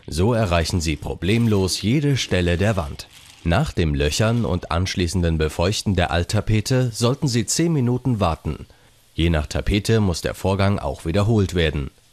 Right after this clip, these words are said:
Nun wird die Spachtelwalze mithilfe der praktischen Schnellwechselfunktion gegen den fünfzehn Zentimeter breiten flexiblen Spachtel ausgetauscht.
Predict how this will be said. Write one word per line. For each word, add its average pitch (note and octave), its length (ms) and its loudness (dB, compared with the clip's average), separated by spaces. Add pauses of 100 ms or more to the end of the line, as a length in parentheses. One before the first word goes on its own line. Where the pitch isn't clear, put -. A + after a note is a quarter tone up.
(640)
Nun D#3 300 2
wird G2+ 240 -2
die A2 160 -2
Spachtelwalze G2 1000 -2
mithilfe G2 500 0
der D#2+ 120 0
praktischen G#2 520 -2
Schnellwechselfunktion A2 1160 -2
gegen C3+ 240 0
den G2 200 0
fünfzehn D#3+ 480 -2
Zentimeter A2 520 0
breiten F2+ 420 -2
flexiblen B2 680 0
Spachtel A2+ 560 -2
ausgetauscht. F#2 760 -4